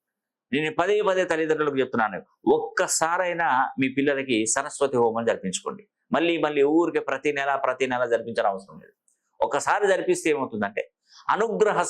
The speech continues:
సిద్ధి లభిస్తది పిల్లలకి, అమ్మవారి అనుగ్రహం దక్కుతుంది. అక్కడ ఒక స్టాంపు పడినట్టే మీకు, అమ్మవారి అనుగ్రహం పడింది,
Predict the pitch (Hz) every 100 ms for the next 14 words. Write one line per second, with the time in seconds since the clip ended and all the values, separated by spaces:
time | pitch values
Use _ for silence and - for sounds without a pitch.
0 | - 175 175 190 131 110 - 92 _ _
1 | _ _ _ _ _ - 165 175 139 117
2 | - _ 131 165 202 202 170 120 202 196
3 | 220 226 196 139 127 110 87 - - 139
4 | 151 143 - 156 175 196 180 156 160 139
5 | 110 87 - - _ _ _ - 147 180
6 | 185 160 170 165 185 190 160 175 175